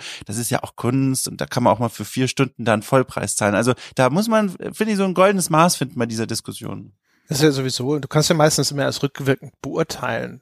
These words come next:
Speaker 2: wie gut das ist. Ist
Speaker 1: Mhm.
Speaker 2: Journey für mich persönlich sechzig Euro wert? Ja, auch hundertzwanzig. Aber wusste ich das vorher? Nein. Hätte ich sechzig Euro dafür gezahlt, jetzt außerhalb einer, einer beruflichen Perspektive? Nö. Als Endkonsument, <laughs> wenn, hätte ich da drauf geguckt, sechzig Tacken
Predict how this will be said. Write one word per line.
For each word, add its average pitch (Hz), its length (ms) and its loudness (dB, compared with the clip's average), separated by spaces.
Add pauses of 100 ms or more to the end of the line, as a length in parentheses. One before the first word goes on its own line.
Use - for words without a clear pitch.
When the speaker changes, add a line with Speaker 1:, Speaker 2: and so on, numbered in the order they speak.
(120)
Speaker 2:
wie 131 100 -8
gut 147 200 -8
das - 140 -4
ist. - 340 -8 (280)
Ist 120 220 2
Speaker 1:
Mhm. 120 40 0
Speaker 2:
Journey 160 260 6
für 156 160 -2
mich 156 200 -4
persönlich 147 400 2
sechzig 143 320 2
Euro 156 260 2
wert? 170 200 0
Ja, 135 280 4
auch 156 160 2
hundertzwanzig. 139 720 -8 (460)
Aber 127 360 -2
wusste 160 240 2
ich 170 60 -4
das 170 140 2
vorher? 170 280 4
Nein. 139 260 2
Hätte 135 160 -4
ich 135 80 -4
sechzig - 340 0
Euro 156 200 4
dafür 147 260 0
gezahlt, 139 500 4
jetzt - 200 -2
außerhalb 123 420 2
einer, 127 380 -4
einer 127 160 -10
beruflichen 127 480 -6
Perspektive? 135 760 -4 (120)
Nö. 135 220 -2 (280)
Als 139 160 -2
Endkonsument, 220 960 2 (200)
<laughs> - 220 -6
wenn, 151 140 0
hätte 156 220 -2 (160)
ich 156 80 4
da 165 80 6
drauf 151 260 6
geguckt, 208 320 2
sechzig 165 320 0
Tacken 233 400 2